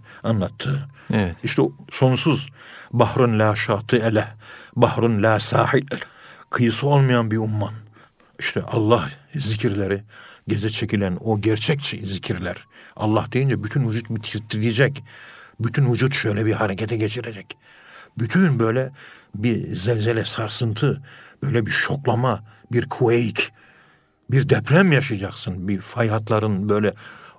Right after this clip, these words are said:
Speaker 1: Allah diyeceksin. تَخْشَعِرُّ مِنْهُ جُلُودُ الَّذِينَ يَخْشَوْنَ رَبَّهُمْ. Ayet-i kerimde anlatılıyor.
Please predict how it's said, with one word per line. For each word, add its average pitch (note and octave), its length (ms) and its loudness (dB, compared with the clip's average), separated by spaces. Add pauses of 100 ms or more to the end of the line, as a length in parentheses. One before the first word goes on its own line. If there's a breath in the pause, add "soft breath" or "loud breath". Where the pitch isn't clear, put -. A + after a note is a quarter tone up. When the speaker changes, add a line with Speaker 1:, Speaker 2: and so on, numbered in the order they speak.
Speaker 1:
Allah A2+ 560 2
diyeceksin. A#2 640 -2 (380 loud breath)
تَخْشَعِرُّ A#2+ 480 0
مِنْهُ A#2+ 380 2
جُلُودُ A2 340 2
الَّذِينَ A2+ 560 -2 (300 soft breath)
يَخْشَوْنَ G#2 360 -2
رَبَّهُمْ. G2+ 480 -4
Ayet-i A2 280 0
kerimde A#2+ 300 0
anlatılıyor. D3 480 -2